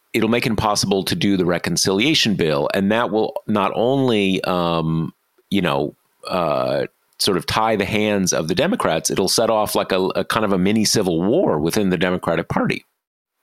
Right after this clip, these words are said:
which it would have. But that didn't happen. So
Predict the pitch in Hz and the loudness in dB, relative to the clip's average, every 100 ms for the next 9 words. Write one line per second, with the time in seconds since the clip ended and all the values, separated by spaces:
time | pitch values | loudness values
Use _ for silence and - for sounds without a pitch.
0 | - 87 - 123 160 - - - _ _ | -4 -2 0 0 0 -2 -6 -8 _ _
1 | _ _ _ _ _ _ - - 151 262 | _ _ _ _ _ _ -8 -2 0 0
2 | 247 185 196 214 - - _ _ _ - | 0 -2 -2 -4 -4 -8 _ _ _ -4
3 | - 123 110 - | 0 2 0 -4